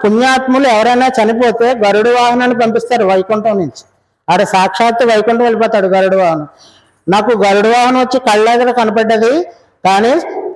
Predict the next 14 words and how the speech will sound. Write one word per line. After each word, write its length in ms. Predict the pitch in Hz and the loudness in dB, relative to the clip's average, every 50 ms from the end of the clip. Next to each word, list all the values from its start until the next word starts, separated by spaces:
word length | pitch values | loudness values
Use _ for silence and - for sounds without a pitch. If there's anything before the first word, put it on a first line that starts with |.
| - 185 190 | -2 0 0
నాకు 320 | 196 202 208 202 196 220 | 2 2 0 0 0 0
మళ్ళీ 580 | 208 202 196 196 196 208 220 233 262 269 247 240 | 0 0 0 0 0 2 2 2 2 2 2 2
ఆ 120 | 214 208 | 2 0
గరుడ 300 | 208 202 214 208 214 214 | 0 0 0 0 2 2
వాహనం 360 | 226 233 233 233 247 247 233 | 2 2 2 0 0 0 0
మళ్ళీ 200 | 220 214 220 240 | 0 0 0 0
కళ్ళు 260 | 233 - 214 208 220 214 | 0 0 0 0 0 0
తెరిచి 220 | 247 247 240 247 - 247 | -2 -2 -2 -2 -2 -4
చూస్తే 220 | 233 240 - 240 | -4 -2 -2 -2
మాయమైపోయిందని 920 | 226 208 196 196 202 220 226 226 226 226 214 214 220 226 233 233 233 226 226 | 0 0 0 0 0 0 -2 -2 0 -2 -2 0 0 0 0 0 -2 -2 -4
చెప్పడంతో 840 | 226 - 196 180 170 190 202 214 220 226 233 220 226 220 196 180 185 185 - - - - _ _ - - - - | -4 -4 -4 -4 -2 -2 -2 -2 0 0 0 0 0 0 0 0 -2 -4 -6 -14 -20 -20 _ _ -20 -18 -8 -6
అక్కడ 180 | 156 156 190 180 | -2 0 0 0
అందరూ 260 | 180 180 185 220 233 | 2 0 0 0 0
కూడా, 220 | 220 240 226 240 | 0 0 0 2